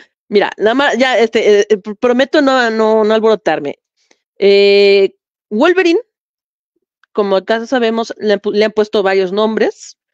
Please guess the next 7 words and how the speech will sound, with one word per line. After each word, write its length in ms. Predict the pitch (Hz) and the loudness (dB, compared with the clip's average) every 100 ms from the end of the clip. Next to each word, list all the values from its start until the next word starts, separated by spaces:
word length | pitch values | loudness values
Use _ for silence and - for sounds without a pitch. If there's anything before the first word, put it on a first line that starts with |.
| _ - | _ -6
Le 100 | 190 | -6
han 100 | 196 | -2
puesto 600 | 202 190 - 202 190 175 | -2 -4 -2 2 2 4
Lobezno 600 | 208 208 311 - 262 240 | 2 2 -2 -2 -2 0
en 60 | |
España, 560 | 196 175 - 214 208 339 - | -2 -4 -6 -4 -4 -6 -10
Glotón, 840 | 165 202 196 - 226 233 247 247 | -4 -2 -2 -2 -2 -2 -4 -10